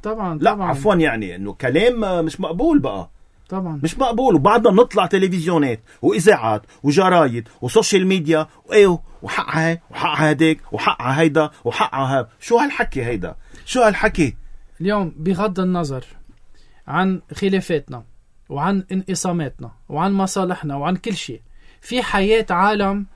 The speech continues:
Speaker 1: ممنوع ي-، ينلعب فيها، ممنوع ينلعب فيها وممنوع تتأجل. المريض اللي ما عم ياخد دواء اليوم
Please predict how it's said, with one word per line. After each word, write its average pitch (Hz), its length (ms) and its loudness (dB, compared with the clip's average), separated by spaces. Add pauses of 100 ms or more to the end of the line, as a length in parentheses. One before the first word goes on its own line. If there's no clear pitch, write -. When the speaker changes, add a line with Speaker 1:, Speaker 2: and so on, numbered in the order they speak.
(300)
Speaker 1:
ممنوع 240 360 2
ي-، 214 200 -4
ينلعب 190 420 0
فيها، 120 320 -10 (880)
ممنوع 240 580 2
ينلعب 220 520 0
فيها 254 280 0
وممنوع 220 440 0
تتأجل. 180 720 0
المريض 196 500 2
اللي 190 100 2
ما 196 100 6
عم 190 140 4
ياخد 214 360 2
دواء 208 380 6
اليوم 214 540 6